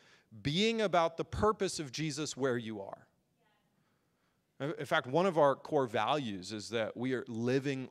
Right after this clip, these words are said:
on purpose. It means that Jesus has a great purpose for everybody in the kingdom. That purpose is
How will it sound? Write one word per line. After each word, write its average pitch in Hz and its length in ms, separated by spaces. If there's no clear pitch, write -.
on 117 400
purpose. - 720
It 135 40
means 147 180
that 151 80
Jesus 170 360
has 156 220
a 147 60
great 147 300
purpose 180 460
for 131 180
everybody 175 640
in 160 60
the 139 80
kingdom. 175 380
That 131 200
purpose 180 440
is 151 180